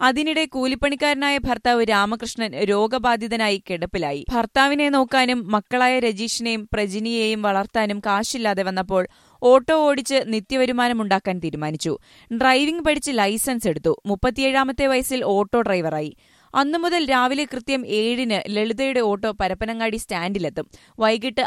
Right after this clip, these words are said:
ആറരയ്ക്ക് മടങ്ങും. ഇന്ന് സന്തോഷവതിയാണ് ലളിത. മക്കളുടെ വിവാഹം കഴിഞ്ഞു. നീണ്ടകാലത്തെ ചികിത്സയിൽ ഭർത്താവ് ആരോഗ്യം വീണ്ടെടുത്തു. എല്ലാം ഓട്ടോ ഓടിച്ച കാശുകൊണ്ടാണ്. ആദ്യത്തേത് വിറ്റ് പുതിയ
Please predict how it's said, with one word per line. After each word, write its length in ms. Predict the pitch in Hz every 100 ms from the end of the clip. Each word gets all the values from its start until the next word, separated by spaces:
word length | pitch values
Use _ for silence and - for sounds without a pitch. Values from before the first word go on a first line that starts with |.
| 208
ആറരയ്ക്ക് 500 | 196 196 226 185 180
മടങ്ങും. 340 | 160 151 151 - _ _ _
ഇന്ന് 240 | 285 320 349
സന്തോഷവതിയാണ് 880 | 294 254 285 302 320 262 226 185 170
ലളിത. 300 | 165 160 165 -
മക്കളുടെ 480 | 202 208 247 247 240
വിവാഹം 440 | 196 180 196 220 190
കഴിഞ്ഞു. 320 | 156 160 160 - _ _ 240
നീണ്ടകാലത്തെ 680 | 262 285 311 302 285 285
ചികിത്സയിൽ 560 | 277 277 269 - 262 247
ഭർത്താവ് 500 | 233 220 - 247 233 -
ആരോഗ്യം 460 | 196 202 226 226 208
വീണ്ടെടുത്തു. 460 | 170 165 160 - - _ _ _ _ 269
എല്ലാം 340 | 277 311 339 214
ഓട്ടോ 360 | 233 240 247 302
ഓടിച്ച 320 | 277 262 269
കാശുകൊണ്ടാണ്. 720 | 247 185 190 226 185 151 156 156 -
ആദ്യത്തേത് 520 | 196 214 220 233 247 240
വിറ്റ് 240 | 214 220 208
പുതിയ 260 | 208 214